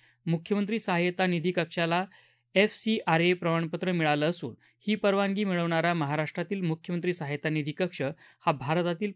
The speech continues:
पहिला कक्ष ठरला आहे. यामुळे कक्षाला आता परदेशातून थेट देणग्या स्वीकारता येतील. विधिमंडळाच्या दोन्ही सभागृहातल्या विरोधी पक्षनेत्यांची नेमणूक लवकरात लवकर करण्याचं आश्वासन विधानसभा अध्यक्ष आणि विधान परिषद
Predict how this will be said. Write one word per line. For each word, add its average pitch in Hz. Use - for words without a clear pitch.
पहिला 165
कक्ष -
ठरला 139
आहे. 123
यामुळे 190
कक्षाला 185
आता 175
परदेशातून 165
थेट 185
देणग्या 151
स्वीकारता 135
येतील. 123
विधिमंडळाच्या 240
दोन्ही 196
सभागृहातल्या 196
विरोधी 175
पक्षनेत्यांची 175
नेमणूक 175
लवकरात 160
लवकर 147
करण्याचं 165
आश्वासन 165
विधानसभा 156
अध्यक्ष 147
आणि 165
विधान 156
परिषद 156